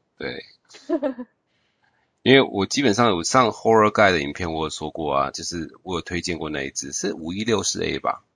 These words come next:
Speaker 1: 对，我还记得，
Speaker 2: 嗯。
Speaker 1: if I remember the reference number correctly.对啊，五一六四A。
Speaker 2: 对。
Speaker 1: 对，那只也是我的算是 Patek 的，就是 Dream Watch。One day, maybe.
Speaker 2: 嗯。
Speaker 1: 我现在，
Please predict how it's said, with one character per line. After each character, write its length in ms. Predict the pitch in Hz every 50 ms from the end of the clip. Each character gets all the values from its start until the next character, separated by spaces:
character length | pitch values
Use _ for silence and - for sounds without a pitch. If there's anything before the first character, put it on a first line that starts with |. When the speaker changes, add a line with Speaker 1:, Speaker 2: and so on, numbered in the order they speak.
| _ _ -
Speaker 1:
对， 220 | 80 73 - - _ _ _ _ _
我 80 | - 82
还 80 | 82
记 160 | - - 107 -
得， 100 | - -
Speaker 2:
嗯。 140 | - 208 _ _ _ _ _ _ -
Speaker 1:
if 180 | 117 - -
I 80 | 92 80
remember 640 | - - - - 87 85 87 90 98 95 90 85
the 40 | 85 - _ _
reference 360 | - 82 80 - 85 80 - -
number 240 | 73 73 71 69
correctly. 540 | - - - 65 62 - - - 65 58 - _ _ _ _ _ _ _ _ _ _ _ -
对 140 | - 62 60
啊， 80 | 55
五 120 | 67 76 78
一 60 | 80
六 100 | 78 78
四 160 | - - -
A。 120 | - -
Speaker 2:
对。 80 | - - 185 185 180 180 - - - - _ _ _ _ _ _ _ _ _ _ _ _ _ _ _ _ _ 165 - _ _
Speaker 1:
对， 340 | - - - - - - _ -
那 140 | - 104 101
只 220 | 98 104 101 98
也 80 | 82 76
是 140 | - -
我 160 | 85 80 76 69
的 280 | - 67 67 69 65
算 220 | 64 - - 80 78
是 280 | - - 80 73 71 - _
Patek 400 | - - 65 65 - - 85 - _
的， 320 | - - 58 57 57 57 57 _ _ _ _ _
就 120 | - - -
是 280 | - - 67 65 64 _ _ _ _ _ _ _ _ _ _ _ -
Dream 260 | - 110 107 107 101
Watch。 440 | 92 87 - - - - - - 87 85 - _ _ _ - - _ _ _ _ _ _ _ _ _ _ _ _
One 160 | - 80 82
day, 220 | 80 78 65 - -
maybe. 320 | - - 67 - - - 170
Speaker 2:
嗯。 140 | 151 156 _ _ _ -
Speaker 1:
我 140 | 104 117
现 180 | 113 - 165 170
在， 160 | 160 151 131